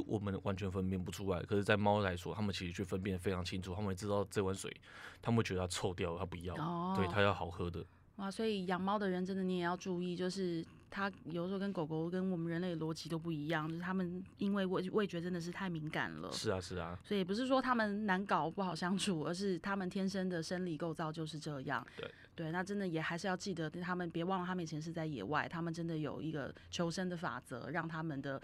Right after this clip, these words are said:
Speaker 2: 生理演化变成这样。那，呃，我知道猫咪的味觉，就是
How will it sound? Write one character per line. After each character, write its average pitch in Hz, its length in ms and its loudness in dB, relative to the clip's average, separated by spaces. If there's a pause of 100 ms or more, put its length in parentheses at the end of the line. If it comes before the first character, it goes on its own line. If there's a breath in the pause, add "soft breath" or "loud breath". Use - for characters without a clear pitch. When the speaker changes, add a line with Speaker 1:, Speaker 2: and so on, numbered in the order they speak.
(160 loud breath)
Speaker 2:
生 185 240 2
理 151 140 -2
演 135 120 -6
化 156 180 -2
变 156 160 0
成 139 200 -6
这 139 200 -4
样。 127 260 -4 (560 loud breath)
那， 285 260 8 (500 loud breath)
呃， 214 200 4
我 202 140 8
知 262 120 2
道 339 160 12
猫 320 200 12
咪 320 140 10
的 269 120 8
味 202 260 6
觉， 151 420 0
就 208 160 -2
是 190 340 0